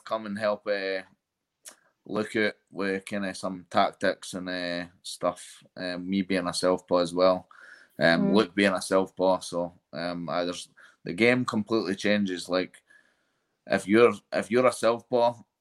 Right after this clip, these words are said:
Speaker 1: and you're fighting orthodox, obviously you've got all the kind of wee sneaky stuff that you can do against a, an orthodox, the outside foot, you know, certain kind of moves. Um, but and then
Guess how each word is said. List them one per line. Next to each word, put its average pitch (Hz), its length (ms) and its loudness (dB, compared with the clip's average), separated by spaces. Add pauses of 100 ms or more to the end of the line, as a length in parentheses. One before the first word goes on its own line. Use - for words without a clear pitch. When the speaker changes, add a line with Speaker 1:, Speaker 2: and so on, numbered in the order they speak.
Speaker 1:
and 101 120 -8
you're 101 100 -6
fighting 101 320 -4
orthodox, 104 640 -2
obviously 98 320 -8
you've 90 120 -8
got - 200 -8
all 104 200 6
the 101 80 -4
kind 101 240 -2
of 95 100 -4
wee 95 120 -4
sneaky 101 380 -8
stuff 95 340 0
that 92 100 -6
you 82 80 -10
can 90 180 -10
do 92 160 0
against 90 340 -2
a, 85 160 0 (120)
an 90 80 -8
orthodox, 92 600 0
the - 100 0
outside 90 460 -4
foot, 98 420 0 (420)
you - 60 -10
know, 87 320 -2 (440)
certain 98 680 0
kind 95 200 -4
of 87 60 -6
moves. 101 680 -4 (120)
Um, 90 500 -2 (360)
but 90 140 4
and 98 100 -2
then 95 320 -2